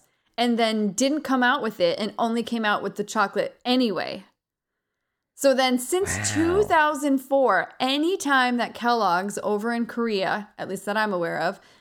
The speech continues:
Speaker 1: at least
Speaker 2: Yeah.
Speaker 1: that's what this article says, uh, any time in Korea that Kellogg's has had some sort of launch or brand thing or P R move or get together or influencer, whatever,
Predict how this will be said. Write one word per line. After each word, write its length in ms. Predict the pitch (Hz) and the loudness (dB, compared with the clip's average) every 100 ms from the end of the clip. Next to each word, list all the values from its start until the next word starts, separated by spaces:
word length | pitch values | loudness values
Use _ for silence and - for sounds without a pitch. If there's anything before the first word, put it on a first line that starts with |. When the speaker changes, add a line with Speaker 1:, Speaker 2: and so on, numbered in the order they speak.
| _ | _
Speaker 1:
at 60 | 180 | 0
least 120 | 165 | 2
Speaker 2:
Yeah. 60 | 160 | 2
Speaker 1:
that's 160 | 214 | 0
what 120 | 214 | -2
this 120 | 208 208 | -2 0
article 280 | 220 208 185 | 0 0 -4
says, 380 | 190 170 170 - - - - | -2 -2 -4 -12 -20 -20 -4
uh, 160 | 240 233 - | 0 0 2
any 240 | 269 311 | 0 2
time 400 | 339 302 269 262 | 0 2 4 2
in 160 | 247 240 | 0 -2
Korea 500 | 247 247 233 202 - | 0 2 2 2 0
that 360 | 202 185 - - | 0 0 -2 -10
Kellogg's 460 | - 262 262 262 | -2 2 4 2
has 140 | 247 208 | -2 -4
had 300 | 208 208 202 | 0 0 0
some 180 | 214 208 | -4 -4
sort 220 | 208 170 | -2 -2
of 140 | 165 | -2
launch 480 | 196 285 302 320 - | 0 2 2 0 -4
or 140 | - - | -10 -10
brand 600 | 175 220 262 285 285 269 | -4 0 0 0 -2 -4
thing 520 | 302 277 269 262 262 | -2 0 0 -2 -2
or 260 | - 190 180 | 0 0 0
P 260 | 180 294 | -2 0
R 240 | 294 277 277 | 4 4 2
move 380 | 277 277 269 247 | 0 0 0 0
or 140 | 262 | -2
get 280 | 202 269 277 | 0 0 0
together 560 | 269 247 254 240 247 | -2 0 2 2 2
or 220 | 240 185 - | 2 0 0
influencer, 720 | 247 262 285 277 269 277 262 | -2 -2 0 0 0 0 0
whatever, 560 | 254 240 226 226 226 | 2 2 2 0 -2